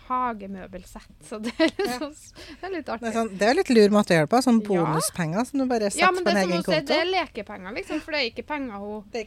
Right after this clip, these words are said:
Speaker 2: ikke ekte penger,
Speaker 1: Nei,
Speaker 2: liksom.
Speaker 1: det er bare sånn, det er liksom bare sånn som hun kan bruke til sånn
Speaker 2: Mm.
Speaker 1: annet.
Speaker 2: Ja.
Speaker 1: Så det er litt fint.
Speaker 2: Mm.
Speaker 1: <clears throat> Nei, så jeg har sendt av gårde. Det blir jo Basic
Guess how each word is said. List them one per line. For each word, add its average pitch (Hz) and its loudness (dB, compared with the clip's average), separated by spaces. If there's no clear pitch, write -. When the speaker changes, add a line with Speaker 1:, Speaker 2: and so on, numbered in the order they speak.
Speaker 2:
ikke 226 -8
ekte - -10
penger, 196 2
Speaker 1:
Nei, 262 8
Speaker 2:
liksom. 349 10
Speaker 1:
det 427 10
er 453 12
bare 440 10
sånn, 381 0
det 330 -2
er 370 2
liksom 330 -6
bare 277 -4
sånn 254 -10
som 254 -10
hun 240 -12
kan 226 -12
bruke 220 -12
til 220 -14
sånn 208 -14
Speaker 2:
Mm. - -12
Speaker 1:
annet. 208 -14
Speaker 2:
Ja. 208 -8
Speaker 1:
Så - -18
det - -8
er 277 -6
litt 208 -10
fint. - -20
Speaker 2:
Mm. 254 -10
Speaker 1:
<clears throat> 262 -4
Nei, 262 -4
så 254 -10
jeg 254 -2
har 262 -4
sendt 254 -10
av 247 -12
gårde. 208 -12
Det 247 -10
blir 240 -8
jo 214 -10
Basic 220 -12